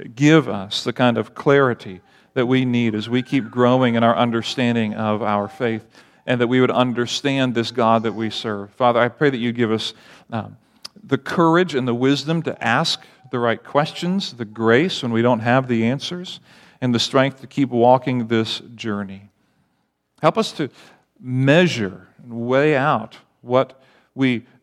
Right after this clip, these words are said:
use to bear our souls right now, to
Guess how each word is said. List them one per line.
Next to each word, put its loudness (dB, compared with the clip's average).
use 0
to -6
bear 2
our 4
souls 0
right 2
now, -6
to -6